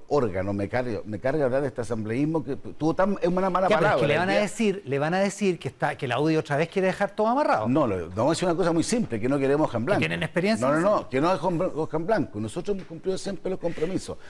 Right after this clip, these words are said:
Speaker 1: Siempre lo vamos a seguir haciendo, mira, cueste con lo que cueste. Hay personas del sector que dicen, "Oiga, ¿sabe qué más? Ganamos esta cuestión, olvidémonos". Y claro, suena atractivo, digamos, porque es un punto de vista de triunfo político, pero nosotros queremos pensar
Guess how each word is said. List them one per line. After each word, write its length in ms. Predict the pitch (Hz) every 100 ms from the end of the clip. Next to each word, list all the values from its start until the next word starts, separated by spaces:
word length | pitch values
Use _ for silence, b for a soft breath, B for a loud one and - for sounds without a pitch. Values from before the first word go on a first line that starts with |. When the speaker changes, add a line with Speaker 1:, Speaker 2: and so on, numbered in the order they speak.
| B
Speaker 1:
Siempre 400 | B 214 226 - -
lo 80 | 139
vamos 240 | 202 196
a 20 |
seguir 200 | 180 208
haciendo, 400 | 175 190 202 175
mira, 220 | 185 123 - B B B -
cueste 320 | 160 - 180
con 160 | 180 160
lo 100 | 160
que 120 | 175
cueste. 380 | 175 - 76 - B B B
Hay 140 | 214
personas 420 | 214 247 262 262 262
del 80 |
sector 580 | 190 208 - 240 - - -
que 80 | 160
dicen, 280 | 180 - 175
"Oiga, 160 | 160
¿sabe 200 | 131 165 156
qué 80 | 160
más? 240 | 185 - - B B B B
Ganamos 380 | 107 120 147 151
esta 120 | 131
cuestión, 340 | 123 - 147
olvidémonos". 760 | 131 113 123 156 160 165 165 -
Y 160 | 135 139
claro, 380 | - 220 185
suena 260 | - 180 185
atractivo, 640 | - 120 - 185 123 95
digamos, 320 | 92 92 117 -
porque 260 | 110 104
es 40 | 107
un 80 |
punto 300 | 104 143 -
de 40 | 131
vista 160 | 135 143
de 100 | 113
triunfo 320 | 127 143 -
político, 460 | 120 123 127 156 - B B B B
pero 160 | 143 139
nosotros 300 | 135 220 233
queremos 260 | 196 208
pensar 420 | 180 151 180 196